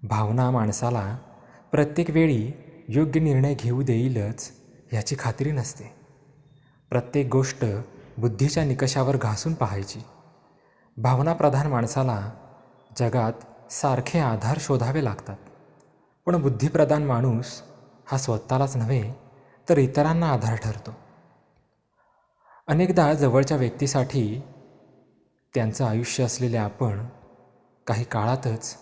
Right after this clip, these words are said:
अर्थशून्य बनतो, म्हणजे जवळपास आपल्या अस्तित्वाचे भानसुद्धा समोरच्या व्यक्तीला राहत नाही.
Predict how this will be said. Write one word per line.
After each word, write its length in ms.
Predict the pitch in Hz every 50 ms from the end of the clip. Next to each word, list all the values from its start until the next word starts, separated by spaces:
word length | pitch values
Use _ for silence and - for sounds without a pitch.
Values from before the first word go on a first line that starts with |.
| - - - - _ -
अर्थशून्य 640 | 156 156 165 160 - 156 - - 151 147 147 143
बनतो, 420 | 120 104 101 98 98 - 104 107 - - - - - _ _ - _ _ _ _ _ _ _ _ _ _ -
म्हणजे 500 | 143 151 156 151 156 180 160 139 147 156
जवळपास 760 | 143 135 120 123 127 135 131 139 117 110 113 120 - - - - - - - - - - -
आपल्या 260 | 135 127 139 143 135
अस्तित्वाचे 500 | - - - 151 147 143 139 131 143 143
भानसुद्धा 840 | 120 110 110 123 139 131 - - 131 117 110 127 131 120 104 104 113 - - - - - - - -
समोरच्या 500 | - - 120 110 107 113 120 120 - 127
व्यक्तीला 440 | 110 113 110 - - 127 110 127 127
राहत 320 | 120 98 90 104 104 -
नाही. 200 | 104 95 82 95